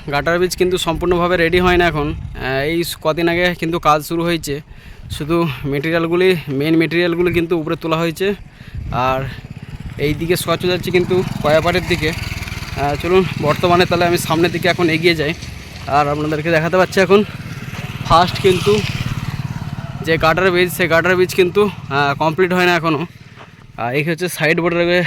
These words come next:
সাইড বোর্ডারে হয়তো কাজ শুরু হবে কিছুদিনের মধ্যে। আহ, দেখতে পাচ্ছেন নিচে কিন্তু হয়ে গেছে ঢালাইয়ের কাজ। এরপর কিন্তু যে জায়গা পড়বে সেটা হচ্ছে গোবড়া গেরে। গোবড়া গেরে গিয়ে আবার দেখি এটা নিয়ে ওয়ালের, আহ, বা সাইড বোর্ডারের কাজ, আহ, কতটা কমপ্লিট হলো।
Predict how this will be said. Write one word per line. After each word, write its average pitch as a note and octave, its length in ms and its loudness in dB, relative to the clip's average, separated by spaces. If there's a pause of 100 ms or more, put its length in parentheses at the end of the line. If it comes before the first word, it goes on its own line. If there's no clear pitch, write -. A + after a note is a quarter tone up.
(120)
সাইড D#3 280 0
বোর্ডারে E3+ 360 -2
হয়তো E3+ 280 -2
কাজ G#3 260 4
শুরু F#3 160 2
হবে E3+ 200 2
কিছুদিনের E3 360 -2
মধ্যে। D3+ 360 0
আহ, - 760 -12
দেখতে C#3 280 -6
পাচ্ছেন E3+ 280 4
নিচে E3 220 4
কিন্তু E3 220 0
হয়ে E3+ 140 0
গেছে F3 260 0
ঢালাইয়ের D3+ 420 0
কাজ। E3+ 320 0 (180)
এরপর E3+ 240 -2
কিন্তু F#3 340 0 (260)
যে D#3 180 -2
জায়গা E3 220 2
পড়বে F3 260 -2
সেটা E3+ 200 -4
হচ্ছে E3+ 180 -4
গোবড়া D#3+ 300 2
গেরে। D3+ 240 0 (220)
গোবড়া D3+ 260 0
গেরে E3+ 280 -2
গিয়ে E3+ 240 -2
আবার D#3 200 0
দেখি D#3+ 280 -6 (640)
এটা D#3+ 220 0
নিয়ে E3+ 180 4
ওয়ালের, D#3+ 260 0
আহ, C#3+ 400 -8
বা D3+ 280 0 (640)
সাইড D#3 300 -4
বোর্ডারের E3 300 -4
কাজ, D#3+ 260 0
আহ, D3+ 500 -8
কতটা D#3 240 -6
কমপ্লিট D#3 320 -4
হলো। D3 180 -4